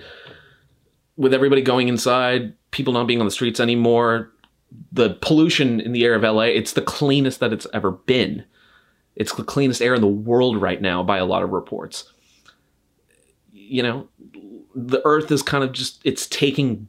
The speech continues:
back its planet. And it's organic. It's happening. And we just have to let it happen. And it's, and it's benefiting all of us. Let your relationships happen organically too.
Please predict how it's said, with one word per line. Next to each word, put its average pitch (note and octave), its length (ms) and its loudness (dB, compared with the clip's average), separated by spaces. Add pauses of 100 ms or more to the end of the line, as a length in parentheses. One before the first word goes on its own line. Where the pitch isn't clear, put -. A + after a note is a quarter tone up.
back - 520 -4 (340)
its G#2+ 160 -8
planet. B2+ 500 -2 (1400)
And A#2 100 -2
it's A2 100 -4
organic. A#2 600 -2 (200)
It's - 120 -10
happening. B2 580 -6 (720)
And G#2+ 480 0 (340)
we A2 300 -2
just - 160 -8
have A#2+ 140 -2
to B2 60 -2
let A2+ 140 0
it - 80 -2
happen. F#2+ 400 -4
And G2+ 180 -4
it's, - 320 -8
and G#2 140 -4
it's - 300 -8 (100)
benefiting A2+ 480 -2
all A#2 160 2
of F#2+ 80 -2
us. - 300 -8 (2000)
Let A2 180 -2
your C3+ 120 2
relationships A2+ 600 0
happen F#2+ 240 -4
organically F#2+ 500 -6
too. - 240 -10